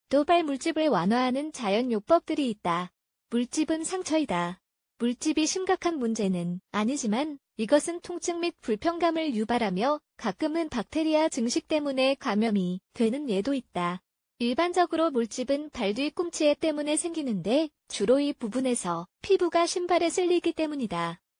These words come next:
발 물집을 완화하는 다섯 가지 자연 요법. 다행히도 자연 요법을 이용하는 것이 물집 완화에 도움이 된다. 이런 자연 요법들은 피부를 복구하고 감염을 막는 보호막을 형성한다.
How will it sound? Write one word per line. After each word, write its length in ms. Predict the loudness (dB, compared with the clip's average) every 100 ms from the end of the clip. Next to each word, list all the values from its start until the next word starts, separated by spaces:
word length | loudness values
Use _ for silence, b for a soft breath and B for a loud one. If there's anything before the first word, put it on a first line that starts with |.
| _ -8
발 280 | 0 0 2
물집을 480 | -2 -2 -2 2
완화하는 640 | 2 2 2 2 0 -2 -4
다섯 320 | -6 -4 -2
가지 300 | -2 0 -2
자연 420 | -2 0 0 0
요법. 340 | -2 0 -2 0
다행히도 540 | -2 0 0 -2 -4
자연 800 | -2 -2 -2 -8 _ 2 4 2
요법을 420 | -2 2 2 2
이용하는 480 | 0 2 2 0 -2
것이 300 | -2 -2 -2
물집 400 | -2 -4 0 0
완화에 380 | 2 4 4 2
도움이 400 | 2 2 2 0
된다. 520 | 0 0 -2 -4 -6 _ _ _ -4
이런 300 | 0 2 0
자연 420 | 0 0 2 0
요법들은 680 | -2 2 0 2 -2 -2 -2
피부를 440 | 0 2 2 0
복구하고 920 | 0 -2 _ -8 -6 -6 -10 -4 0 0
감염을 460 | 0 0 0 0
막는 400 | 0 0 0 -2
보호막을 560 | 0 0 2 0 2 2
형성한다. 840 | 2 -2 -2 0 0 -2 -4 -8